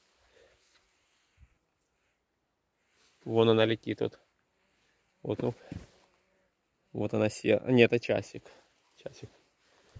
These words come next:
Этих я попугал, наверное. Вот они маленькие. Вон маленькая какая-то. Пче-,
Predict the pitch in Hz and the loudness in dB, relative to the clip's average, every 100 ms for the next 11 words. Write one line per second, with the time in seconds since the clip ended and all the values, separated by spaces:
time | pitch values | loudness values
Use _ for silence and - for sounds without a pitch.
0 | - 123 - 120 120 - 123 120 110 110 | -12 -8 0 0 0 -2 6 8 8 6
1 | 107 107 104 110 110 - _ - - - | 4 4 2 -2 -6 -16 _ -20 -18 -18
2 | - - _ _ - - - 110 107 113 | -20 -20 _ _ -20 -12 2 4 4 2
3 | 113 - 127 123 107 107 110 - 107 104 | 2 0 6 8 8 4 0 -2 -4 -4
4 | - - - _ _ _ _ _ - 113 | -10 -20 -20 _ _ _ _ _ -10 -2
5 | 113 107 110 113 113 - - - - 110 | 2 2 0 -6 -8 -6 -4 -2 -4 -4
6 | - 123 | 6 6